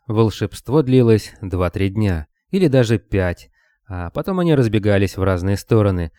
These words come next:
чуточку смущённые и испуганные, нехарактерной для их профессии привязанностью.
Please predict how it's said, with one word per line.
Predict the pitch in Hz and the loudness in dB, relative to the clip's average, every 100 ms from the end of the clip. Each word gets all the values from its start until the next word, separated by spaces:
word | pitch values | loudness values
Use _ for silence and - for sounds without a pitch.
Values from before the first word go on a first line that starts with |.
| _ _ | _ _
чуточку | - 101 - 98 | -2 -2 -2 -8
смущённые | - 90 85 - 147 147 123 110 95 90 | -8 -8 -8 -2 0 0 0 -2 -2 -4
и | |
испуганные, | 85 - - 147 131 113 104 95 90 _ | -8 -8 -4 0 0 0 -2 -4 -6 _
нехарактерной | 120 117 - 107 95 - 107 101 101 95 | -6 -6 -2 -2 -2 -4 -4 -2 -2 -4
для | 87 87 | -6 -6
их | 82 | -8
профессии | - 95 - 92 82 - 92 | -6 -6 -6 -8 -10 -10 -10
привязанностью. | - 101 110 92 87 82 - 92 | -6 -6 -4 -6 -8 -12 -16 -20